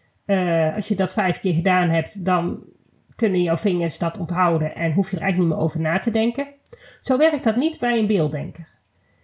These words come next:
Heel veel beelddenkers, en dat zijn vaak al, al jonge kinderen, die, ehm, geef je een muziekinstrument. En zeker als ze, ehm,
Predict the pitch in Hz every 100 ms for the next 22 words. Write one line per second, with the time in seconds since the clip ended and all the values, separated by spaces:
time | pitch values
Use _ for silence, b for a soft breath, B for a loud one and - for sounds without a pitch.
0 | _ - 339 294 180 214 330 311 320 311
1 | 240 254 254 262 262 311 339 - 233 -
2 | - 208 196 359 339 - 240 311 320 403
3 | - _ _ _ _ - 254 262 247 233
4 | - 226 220 214 202 185 - - - 311
5 | - 196 170 214 277 285 - 269 294 359
6 | - _ _ _ _ _ _ _ _ _
7 | _ 226 226 214 202 254 254 240 - 214
8 | - 196 185 175 - 196 175 165 165 160